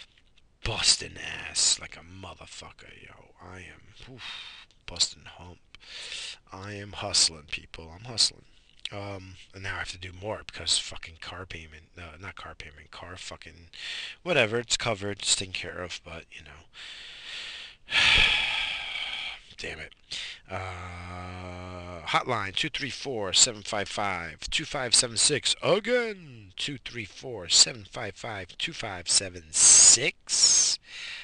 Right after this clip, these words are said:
Um, guys, thank you so much. Gals, thank you so much. I love you. Uh, if you love me, uh,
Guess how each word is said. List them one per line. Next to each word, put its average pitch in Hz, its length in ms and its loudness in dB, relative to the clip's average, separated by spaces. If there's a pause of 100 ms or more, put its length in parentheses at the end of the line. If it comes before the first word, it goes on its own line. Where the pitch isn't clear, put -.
(280)
Um, 80 480 -10 (1400)
guys, 104 260 0
thank - 240 2
you 110 60 -4
so - 180 -2
much. 95 360 -2
Gals, 98 500 2
thank - 240 -10
you 98 60 -4
so - 180 2
much. 90 400 -14
I 107 60 -4
love 90 280 -8
you. 92 220 -14 (460)
Uh, 95 240 -8
if - 160 -2
you 113 60 -6
love 107 260 -2
me, 98 340 -4 (640)
uh, 87 480 -10